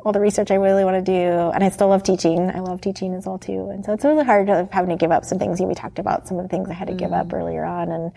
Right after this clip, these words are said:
Speaker 1: I think I'm still grieving for some of those things that, like,
Speaker 2: Mm.
Speaker 1: you know, I really would love to have, like, a larger lab of students again. And, and so I've shrink-, I've shrunk the size of my lab down a little bit. Um, so I'm still kind of deciding, like,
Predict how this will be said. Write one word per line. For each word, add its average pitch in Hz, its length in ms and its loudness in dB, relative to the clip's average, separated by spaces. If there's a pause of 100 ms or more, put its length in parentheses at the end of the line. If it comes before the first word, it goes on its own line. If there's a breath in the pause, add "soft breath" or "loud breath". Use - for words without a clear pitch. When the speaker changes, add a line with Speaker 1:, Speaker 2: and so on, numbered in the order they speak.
(340 loud breath)
Speaker 1:
I 208 40 0
think 202 160 4
I'm 196 40 4
still 190 180 2
grieving 170 500 4
for 160 320 4
some 185 200 2
of 165 60 2
those 160 180 2
things 165 300 -2
that, - 180 0
like, 175 260 0
Speaker 2:
Mm. 175 80 -18
Speaker 1:
you - 680 -10
know, 226 60 0
I - 20 -4
really 240 480 0 (140)
would 233 140 2
love 233 240 0
to 226 80 0
have, 220 200 -4
like, 202 160 2
a 190 60 4
larger 196 360 2
lab 190 220 -2
of 208 140 -4
students 190 400 2
again. 180 440 0
And, 170 320 -2 (380 loud breath)
and 180 80 0
so 175 100 4
I've 170 80 2
shrink-, - 220 -2
I've 180 140 0
shrunk 175 260 0
the 175 80 -2
size 156 220 2
of 170 40 2
my 151 120 0
lab 156 260 -2
down 156 160 2
a 180 100 -8
little 175 200 -4
bit. 165 280 2 (360)
Um, 165 540 -4 (680)
so 226 100 2
I'm 220 80 4
still 220 220 2
kind 202 160 2
of 190 80 0
deciding, 180 480 2
like, 156 400 -2